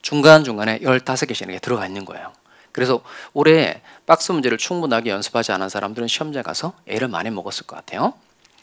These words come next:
그다음 또 하나 특징은 뭐냐면 사례 문제인데요. 그러니까 똑같은 내용이라고 하더라도 갑, 을, 병, 정 사례 문제로 내면 일단 읽는데 시간이 많이 걸리죠. 그리고 사실관계 분석에서 뭐 그림 그리고 법적인 논점을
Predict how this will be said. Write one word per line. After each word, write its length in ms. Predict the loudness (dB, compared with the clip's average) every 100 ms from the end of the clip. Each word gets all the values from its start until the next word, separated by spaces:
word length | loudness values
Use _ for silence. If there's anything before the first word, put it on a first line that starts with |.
| _ -20 -20 -14
그다음 180 | 0 4
또 100 | 6
하나 120 | 6
특징은 260 | 4 0 0
뭐냐면 420 | 0 0 -2 -2 -12 _
사례 320 | 4 6 6
문제인데요. 500 | 4 -4 -4 -2 -2 -4 _
그러니까 100 | -10
똑같은 500 | -2 0 0 0 -2 0
내용이라고 420 | 2 2 0 0
하더라도 480 | -4 -2 -2 -2 -6 -16 -4
갑, 420 | 6 8 6 2
을, 220 | 0 0 0
병, 240 | -4 -4
정 160 | -6 -2
사례 300 | 2 4 4
문제로 280 | 0 -4
내면 380 | -4 -4 -4 -4 -16 -20 -16
일단 360 | -10 -4 -4 -6 -16 -10
읽는데 320 | 0 2 2 2
시간이 320 | 4 4 4
많이 220 | -2 -6
걸리죠. 320 | -10 -12 -14 -14 _ _ _ _ _ _
그리고 180 | -4 -2
사실관계 600 | 6 6 6 4 2 0
분석에서 640 | -4 -2 -2 0 0 0
뭐 100 | -2
그림 300 | -4 0 0
그리고 500 | 0 -6 2 4 4 -2 -20 -2
법적인 400 | 0 2 0 -2
논점을 560 | -6 -6 0 0 0